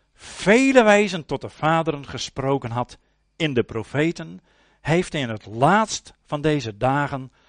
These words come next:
tot ons gesproken in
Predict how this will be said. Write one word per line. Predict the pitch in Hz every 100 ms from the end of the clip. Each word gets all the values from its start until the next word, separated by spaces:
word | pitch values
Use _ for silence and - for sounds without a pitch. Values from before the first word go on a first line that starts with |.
| _ _ _
tot | - 233 240
ons | 185 180
gesproken | - 131 - - 160 160 156 165 156 _ _ _ _ _
in | 160 180 180 185